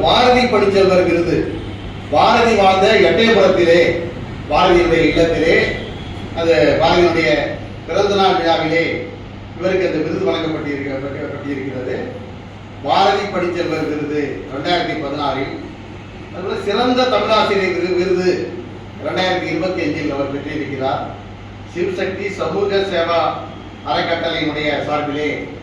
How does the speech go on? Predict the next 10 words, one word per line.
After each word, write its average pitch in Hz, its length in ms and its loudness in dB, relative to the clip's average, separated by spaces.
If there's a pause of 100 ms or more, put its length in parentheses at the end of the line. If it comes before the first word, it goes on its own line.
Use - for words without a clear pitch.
(320)
இவருக்கு 143 300 -6 (140)
வழங்கப்பட்டிருக்கிறது. 135 920 -8 (1000)
இப்படி 143 240 -8 (540)
நிறைய 214 200 -8 (100)
பல்வேறு 185 480 2 (360)
சிறப்புகள் 165 460 -4
பொருந்தியவர். 131 500 -4 (720)
ஸ்ரீமத் 220 460 -2
ஆண்டவன் 202 340 2
கல்லூரி, 165 280 2